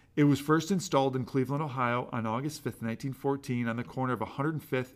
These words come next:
and Euclid Avenue. How about nineteen seventeen? First interconnected traffic signal system in Salt Lake City. Nineteen twenty, William Potts, a Detroit policeman, invented the first four-way and three colored traffic lights.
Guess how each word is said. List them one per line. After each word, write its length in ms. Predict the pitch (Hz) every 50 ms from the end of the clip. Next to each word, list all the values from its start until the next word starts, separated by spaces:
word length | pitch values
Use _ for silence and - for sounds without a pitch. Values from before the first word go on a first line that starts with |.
| -
and 120 | 139 123 113
Euclid 540 | 107 104 120 156 160 160 160 156 151 151 - - -
Avenue. 420 | - 165 180 180 127 113 107 95 85 - - - - - -
How 80 | -
about 180 | 123 143 151 151
nineteen 400 | 160 151 151 156 151 - 165 151
seventeen? 720 | 147 - - - 185 185 185 185 147 - 117 101 82 - - - - - - - - - - - _ _ -
First 360 | - - 160 170 160 160 - 156 -
interconnected 760 | - 170 170 175 170 - 175 170 165 180 196 196 196 240 156
traffic 380 | - - 139 117 110 - 107 -
signal 320 | - - 113 95 110 101
system 420 | 92 - 107 - - - - - - - _ _ -
in 100 | 131 107
Salt 240 | - - 131 135
Lake 160 | 151 147 131 -
City. 340 | - - 147 143 180 208 208 - - - - - - - - - - _ _ _
Nineteen 480 | - 135 143 151 160 - - 165 160 143
twenty, 420 | - - - 139 143 151 185 208
William 420 | 220 160 123 131 131 131 127 123 117
Potts, 460 | - - - 127 131 170 196 - -
a 60 | 143
Detroit 520 | 113 101 101 - - - 127 123 127 - -
policeman, 580 | - - 123 131 139 139 - - 170 196 - - - -
invented 400 | 135 117 107 104 127 127 127 123
the 80 | 127
first 340 | 123 - - 123 123 - -
four-way 720 | - - - 170 180 208 202 180 131 113 107 107 117 -
and 200 | - 151 135 131
three 520 | - - - - 139 147 170 185 196 208 220
colored 540 | 202 - - - 151 143 143 143 143 131 -
traffic 420 | - - 123 117 113 - 120 98
lights. 360 | 107 104 98 95 - - -